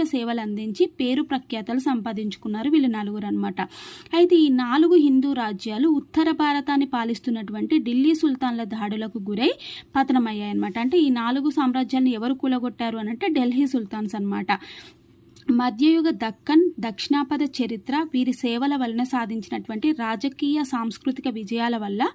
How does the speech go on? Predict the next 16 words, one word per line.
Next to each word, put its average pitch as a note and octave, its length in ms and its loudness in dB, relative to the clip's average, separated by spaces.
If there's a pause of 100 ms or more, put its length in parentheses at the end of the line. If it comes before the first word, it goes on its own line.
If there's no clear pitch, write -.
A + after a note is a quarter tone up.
(320)
సుసంపన్నమైనదన్నమాట. A3 1200 2
ఓకేనా? A#3 280 -2
అంటే B3 220 0
వీరు C4 360 0
సేవలు B3+ 400 0
అందించడం B3 520 2
వల్ల G#3 200 -4 (400)
వీరు C#4 200 4
రాజకీయంగా, C4+ 760 -2
సాంస్కృతికంగా A#3+ 840 -2
చాలా B3+ 380 0
డెవలప్ B3 400 -2
అయ్యారు A3+ 260 -4
ఈ D#4+ 60 6
నాలుగు A#3+ 340 2
రాజవంశాలు. G#3 720 -6